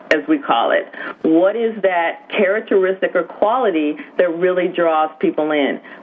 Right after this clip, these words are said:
But being authentic just means being yourself and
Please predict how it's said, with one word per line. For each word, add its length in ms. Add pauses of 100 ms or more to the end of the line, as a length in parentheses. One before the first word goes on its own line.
But 240
being 280
authentic 720
just 200
means 360
being 360
yourself 580
and 120